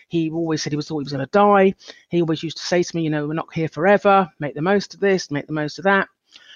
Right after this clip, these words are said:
And as the youngest of three, I was left at home a lot. I was a big age gap between my brother and I, and he left home. So I was left with my dad a lot on my own, and he was so morbid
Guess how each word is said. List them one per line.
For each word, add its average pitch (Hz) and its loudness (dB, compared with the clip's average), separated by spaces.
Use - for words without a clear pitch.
And 185 0
as 151 0
the 170 -2
youngest 196 2
of 160 -10
three, 196 4
I 175 0
was 165 -4
left 175 -2
at 165 -8
home 160 -4
a - 0
lot. 175 2
I - 0
was 147 -8
a 165 -6
big 175 -2
age 165 0
gap - -4
between - -10
my 151 -4
brother 147 -4
and 147 -6
I, 135 -4
and 147 -6
he 165 0
left 160 2
home. 160 0
So 139 -4
I 170 2
was 175 -4
left 202 4
with 180 -4
my 147 2
dad 170 0
a 143 -4
lot 160 0
on 170 -2
my 160 2
own, 156 -2
and 156 -2
he 175 -2
was 170 -4
so 220 0
morbid 180 0